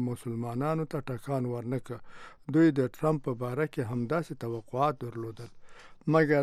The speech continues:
دغې مفکورې ته سني پادشاهانو، امیرانو او جمهور رئیسانو تود هرکلی ووایه. د امریکا د یو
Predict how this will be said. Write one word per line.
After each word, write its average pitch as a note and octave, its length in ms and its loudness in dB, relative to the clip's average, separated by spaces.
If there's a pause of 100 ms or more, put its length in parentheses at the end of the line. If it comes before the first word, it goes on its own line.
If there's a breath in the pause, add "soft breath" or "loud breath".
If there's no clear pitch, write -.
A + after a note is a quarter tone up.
(120)
دغې D#3 280 6
مفکورې C3+ 540 2 (120)
ته D3+ 100 4 (240)
سني C3 600 2 (140)
پادشاهانو، C3+ 720 0 (400)
امیرانو B2+ 800 0 (220)
او B2+ 60 -6 (180)
جمهور A#2+ 440 -2
رئیسانو C#3+ 520 -2 (180)
تود F#3 240 0
هرکلی A#2+ 420 -4
ووایه. A#2 320 -4 (520 loud breath)
د D#3 40 4 (100)
امریکا C#3+ 380 2 (180)
د C3 180 0
یو B2+ 120 0